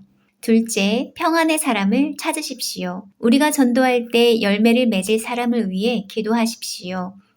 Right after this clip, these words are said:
그 한 사람을 찾는 것이 하나님 나라의 시작입니다. 셋째, 사역보다 주님과의 관계를 우선하십시오. 내가 한 일보다 내 이름이 하늘에 기록된 것을 기뻐하십시오.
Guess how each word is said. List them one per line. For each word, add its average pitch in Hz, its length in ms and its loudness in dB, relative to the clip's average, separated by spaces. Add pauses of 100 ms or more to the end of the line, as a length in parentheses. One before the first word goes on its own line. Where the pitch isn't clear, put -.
(120)
그 240 100 -2
한 277 200 2
사람을 277 360 4
찾는 285 340 2
것이 208 500 -2 (240)
하나님 240 400 4
나라의 185 460 -2
시작입니다. 269 840 -4 (500)
셋째, 202 680 -4 (240)
사역보다 254 760 0
주님과의 226 720 0
관계를 196 600 -2
우선하십시오. 202 1000 -6 (200)
내가 220 260 0
한 285 260 4
일보다 233 720 2
내 208 100 -2
이름이 226 520 2
하늘에 277 400 2
기록된 214 500 -4
것을 196 300 -6
기뻐하십시오. 226 1000 -4